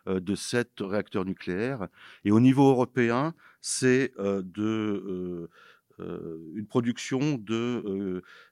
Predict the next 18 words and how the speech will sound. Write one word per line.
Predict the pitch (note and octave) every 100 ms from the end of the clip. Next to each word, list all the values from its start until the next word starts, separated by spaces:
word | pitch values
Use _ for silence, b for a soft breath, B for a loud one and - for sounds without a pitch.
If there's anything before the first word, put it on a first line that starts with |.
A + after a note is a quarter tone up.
| -
euh, | F#2 F2+ F2+ F2+ E2+ _ _ _
quarante, | C#3+ B2+ C#3 -
supérieure | - D3+ C3+ D3
à | A#2
quarante | - C3 C#3 A#2
gigawatts | A#2 A#2 A2 A#2+ G2+
d'hydrogène, | G2 F#2+ G#2 F#2+ A#2+ G#2+
hein, | F#2+
pour, | - G2 F#2+
euh, |
deux | F2+ G#2+
mille | G2
trente, | - D#2+ D2 - _ b b
avec | F#2 G2 A#2+ A#2+
un | A2
investissement | G#2+ A2 - A2 - A#2+ A#2+
de | G#2
l'ordre | G2+ A#2 A2 D#2